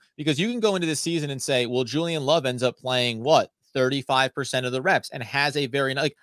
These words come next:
I think that Julian Love can have a very nice season. It depends on how he gets utilized or how he gets, how often he gets put out there. And that's, I think, as much a part of this too, maybe.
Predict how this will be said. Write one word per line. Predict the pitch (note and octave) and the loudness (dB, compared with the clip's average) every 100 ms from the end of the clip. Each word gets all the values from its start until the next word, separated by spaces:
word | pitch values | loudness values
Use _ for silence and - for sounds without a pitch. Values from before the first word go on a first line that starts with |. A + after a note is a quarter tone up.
| - | 0
I | G3 | 0
think | A#3 C4+ | 0 -6
that | B3 | -6
Julian | F3 G3 F#3 D#3 | -2 -2 -2 -2
Love | E3+ - | -2 -2
can | C#3+ | -2
have | C3+ | -2
a | B2+ | -2
very | G#2 B2+ D#3+ D#3 | -2 -2 -2 -4
nice | C#3 B2 | -6 -6
season. | - - B2+ C#3 G#3+ A#3+ _ _ C#3+ | -8 -6 -6 -4 -6 -8 _ _ -8
It | |
depends | D3+ D3+ E3+ E3 | -6 -2 -2 -2
on | D3 | -4
how | C3 D3+ | 0 0
he | E3 | 0
gets | D3 - | -6 -6
utilized | C#3+ C#3+ C3+ B2+ B2 - | -6 -2 0 2 0 -4
or | A#2 | -4
how | B2+ C3 | 0 2
he | B2+ | 0
gets, | B2 A#2+ - - - G#2 _ C3+ | -2 -4 -6 -14 -20 -20 _ -8
how | C3+ D3 - | 2 2 4
often | D3+ D#3 - A2 G2 | 4 2 0 -10 -8
he | B2+ | -8
gets | A#2+ B2 - | -2 -2 -2
put | C#3+ | -2
out | D3+ G#3+ - | 2 0 0
there. | G#2 - - - | -8 -10 -18 -6
And | D3+ | 0
that's, | C#4 | 2
I | D4 | 0
think, | - B3 | -2 -4
as | G3 | -4
much | G3 F3 | -4 -6
a | |
part | - E3 C#3+ | -2 0 0
of | |
this | C3 - | -6 -8
too, | D3 C3+ | -8 -6
maybe. | A2 G2 F#2 | -6 -8 -12